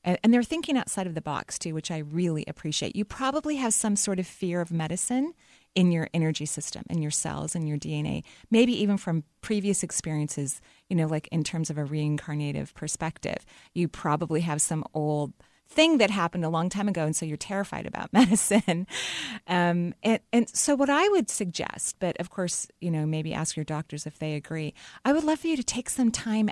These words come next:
out and just spend time being positive. You know what might be helpful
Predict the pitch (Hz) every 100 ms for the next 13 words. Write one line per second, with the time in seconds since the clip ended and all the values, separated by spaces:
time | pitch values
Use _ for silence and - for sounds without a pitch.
0 | - 180 170 160 190 190 185 220 220 254
1 | - - 202 190 202 214 196 180 175 170
2 | 165 170 - 196 196 165 170 202 247 285
3 | 196 196 190 185 180 - 185 170